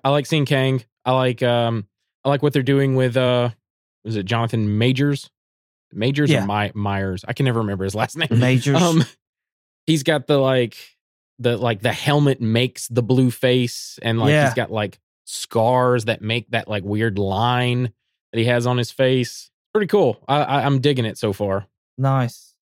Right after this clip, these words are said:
Speaker 2: Yeah, I'm pleasantly whelmed as well. I like that we're gonna be spending the, looks like the entire movie inside the quantum realm.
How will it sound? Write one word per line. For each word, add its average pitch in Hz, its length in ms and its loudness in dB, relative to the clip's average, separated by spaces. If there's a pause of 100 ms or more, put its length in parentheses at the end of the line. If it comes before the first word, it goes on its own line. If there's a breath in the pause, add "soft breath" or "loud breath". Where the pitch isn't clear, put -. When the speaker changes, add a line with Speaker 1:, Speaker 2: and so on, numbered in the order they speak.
(240)
Speaker 2:
Yeah, 160 300 2
I'm 190 240 0
pleasantly 165 500 0
whelmed 151 320 2
as 120 140 -6
well. 160 340 2
I 120 120 0
like 143 260 0
that - 120 -2
we're 131 100 -2
gonna 147 120 2
be 135 120 0
spending 135 500 0
the, 123 320 2
looks 151 200 -2
like 139 140 -2
the 135 120 -4
entire 135 360 0
movie 127 480 0
inside 117 640 -2
the 107 360 -2 (540)
quantum 165 480 0
realm. 151 460 0